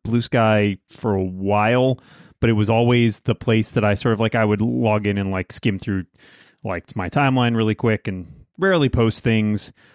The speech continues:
I think for me, the reason it has relevance is there are communities that have ended up there that are not present in my other social media communities.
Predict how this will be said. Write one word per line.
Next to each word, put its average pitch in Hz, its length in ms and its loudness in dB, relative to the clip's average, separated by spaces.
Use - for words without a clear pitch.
I 147 100 0
think 233 260 0
for 170 140 0
me, 151 220 4
the 135 120 2
reason 123 600 2
it 123 180 -2
has 120 320 0
relevance 131 540 0
is 113 180 -2
there 117 260 0
are 123 360 2
communities 117 800 0
that 113 160 0
have 104 200 -2
ended 110 260 0
up 110 140 -2
there 104 280 0
that 101 160 -4
are 98 120 -2
not 98 380 -4
present 110 400 -6
in 104 40 -6
my 98 160 -4
other 101 200 -2
social 107 320 -6
media 92 280 -4
communities. 117 680 -8